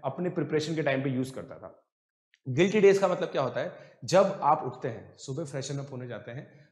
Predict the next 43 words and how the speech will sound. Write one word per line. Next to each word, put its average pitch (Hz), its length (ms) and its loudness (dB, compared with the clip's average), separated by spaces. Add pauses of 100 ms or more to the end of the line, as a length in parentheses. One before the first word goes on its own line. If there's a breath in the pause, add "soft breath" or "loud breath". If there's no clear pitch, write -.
(140)
तो 233 320 2
हर 208 240 0
एक 196 200 -4
बच्चे 165 260 -2
के 160 80 -4
दिमाग 123 320 -2
में 151 120 -4
या 165 80 -4
फिर 180 100 -2
हर 156 180 0
एक 160 140 -4
person 135 280 -8
के 143 60 -6
दिमाग 113 260 -8
में 127 120 -10
चलता 110 220 -8
है 131 60 -6
कि 143 60 -6
भाई 143 280 -4
आज 143 280 -2
मैं 147 200 -6
क्या-क्या 123 320 -6
करूंगा। 98 640 -4 (320 loud breath)
तो 196 100 4
मैं 175 280 4
भी 208 120 6
ऐसे 185 160 4
ही 196 80 2
सोचता 160 280 -2
था 175 80 -2
कि 175 80 -2
आज 147 340 2
मेरे 143 160 -4
को 165 100 -4
ये, 139 180 -2
ये 143 80 -2
सब 135 140 -8
चीज़ें 131 220 -8
करनी 120 320 -6
है, - 480 -4
और 151 460 4
उसके 147 240 0
बाद 117 500 0